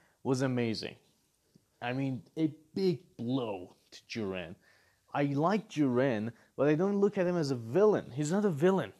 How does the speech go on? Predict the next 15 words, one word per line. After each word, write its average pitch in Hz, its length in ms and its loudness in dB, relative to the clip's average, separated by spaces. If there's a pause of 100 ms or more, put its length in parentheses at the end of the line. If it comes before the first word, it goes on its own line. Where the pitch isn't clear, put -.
(240)
He's 165 120 0
just 208 160 0
an 196 140 -2 (160)
O 175 180 4
P 180 380 -4 (480)
character 175 440 0
with 139 200 0
no 160 120 -2
personality 156 760 -4
in 104 120 -8
many 113 220 -6
ways. 117 300 -2 (440)
He's 214 260 0
an 302 100 4
amazing, 196 720 2